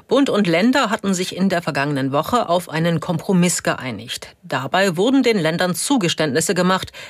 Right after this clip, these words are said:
etwa bei den Qualitätsvorgaben. Aus Sicht von Opposition und Krankenkassen wurde die Reform damit deutlich aufgeweicht.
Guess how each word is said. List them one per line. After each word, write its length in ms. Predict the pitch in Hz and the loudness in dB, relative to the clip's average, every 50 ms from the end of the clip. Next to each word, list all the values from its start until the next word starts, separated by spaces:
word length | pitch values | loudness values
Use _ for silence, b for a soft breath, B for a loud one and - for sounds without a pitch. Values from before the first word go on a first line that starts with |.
| B B | B B
etwa 320 | - 196 - - 202 190 | -4 -4 -2 -2 -2 -2
bei 160 | 170 151 147 143 | 0 0 0 0
den 180 | 165 165 156 | 0 -2 -2
Qualitätsvorgaben. 800 | - - 180 175 175 175 - 196 185 - - - - 151 143 135 - 135 127 127 - 123 107 - - - B B B B B B B B B | -2 -2 -2 -2 -2 0 0 -2 0 -2 -2 -2 0 0 0 0 0 -2 -2 -2 -4 -6 -6 -8 -10 -14 B B B B B B B B B
Aus 220 | B 220 226 220 - | B 0 0 2 2
Sicht 240 | 294 294 - - - | 0 -2 -2 -2 -2
von 240 | - 233 226 208 | 0 0 0 0
Opposition 840 | - 165 180 175 - 208 190 - 208 202 - - - 156 170 185 190 - | 2 0 -2 0 0 -4 -2 -2 -2 -2 -2 -4 -2 0 0 0 0 0
und 200 | 160 185 175 - | -2 -2 -2 -4
Krankenkassen 920 | - - - 165 170 - - 165 170 - 170 156 - - 170 160 160 147 | -8 -6 -4 -4 -4 -2 -2 -4 -4 -2 0 -2 0 0 0 0 0 0
wurde 260 | 160 165 185 208 196 | 0 0 0 0 0
die 200 | 170 175 151 165 | -2 -2 -2 -2
Reform 600 | 165 170 160 - - - 156 143 156 170 180 170 - | 0 0 0 -2 -2 -2 0 2 2 2 0 0 0
damit 320 | 135 131 143 156 151 - _ - | 0 0 0 0 -2 -4 _ 0
deutlich 600 | 151 147 143 139 - - 156 156 147 - - - | 2 2 2 0 -2 -2 -4 -4 -4 -4 -8 -4
aufgeweicht. 800 | - 175 170 - - 190 156 160 135 - - - - - - | -2 -2 -2 0 -2 -2 -2 -2 -2 -4 -4 -6 -8 -8 -10